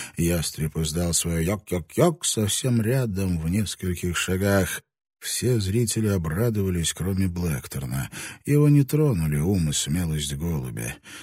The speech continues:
Теперь его ничего не трогало.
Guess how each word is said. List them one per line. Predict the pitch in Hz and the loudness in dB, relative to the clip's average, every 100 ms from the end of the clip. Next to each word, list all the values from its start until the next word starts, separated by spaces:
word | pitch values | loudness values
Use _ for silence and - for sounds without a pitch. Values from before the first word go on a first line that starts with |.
| - | -18
Теперь | - 67 73 | -14 -4 -2
его | 71 | 2
ничего | 73 67 - 69 71 76 69 - | 0 0 -4 -4 -4 -4 -6 -6
не | 67 67 | -8 -8
трогало. | - 52 57 - 50 55 | -8 -8 -8 -8 -10 -10